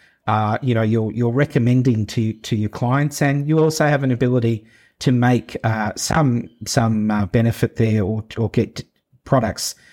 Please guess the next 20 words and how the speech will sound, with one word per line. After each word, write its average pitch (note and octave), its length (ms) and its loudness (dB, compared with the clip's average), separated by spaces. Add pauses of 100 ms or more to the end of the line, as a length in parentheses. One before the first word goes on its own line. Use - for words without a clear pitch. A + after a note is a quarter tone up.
(200)
uh, G#2+ 100 2
where B2 160 2
you're A#2 140 2
getting, A2 560 0 (200)
um, A2 600 -2
you're A#2+ 160 0
being A2 200 2
charged A2 440 -2
a G#2+ 60 0
wholesale G#2 500 -2
or G2+ 80 -4
trade A2 360 -2
price, D#3 560 0 (400)
which - 200 0
is A#2 160 0
lower A2 260 -2
than A2+ 460 -2
a D3 60 -2
retail G#3+ 360 2
price. - 480 -10